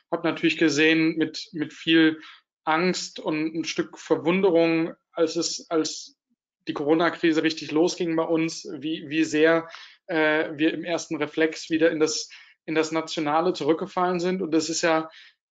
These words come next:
ne, Ulrike hat das angesprochen, wie wir plötzlich, äh, die, die Grundfreiheiten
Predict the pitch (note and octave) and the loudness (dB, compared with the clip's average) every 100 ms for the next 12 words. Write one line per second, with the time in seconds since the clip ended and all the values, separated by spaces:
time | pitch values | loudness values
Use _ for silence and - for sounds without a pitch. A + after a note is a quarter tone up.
0 | _ _ _ _ _ - D#3+ G3 G#3 F3+ | _ _ _ _ _ -2 -2 0 -2 2
1 | D#3+ E3+ E3 D#3 D3 D#3+ F3+ F3 F3 D#3+ | 2 2 0 0 -2 0 -2 -2 -2 0
2 | E3 D#3 D3 D3+ D#3+ D#3 E3+ D#3+ - - | 2 0 2 2 4 2 4 2 0 0
3 | D#3 D3+ D3+ D3 D3+ C#3+ C#3 C#3+ G3 G3+ | 0 0 -2 -2 -2 -4 -4 2 2 0
4 | - C#3 C3+ C#3+ C3+ C3 C#3+ C#3 | -4 -2 -2 -2 -4 -4 -6 -6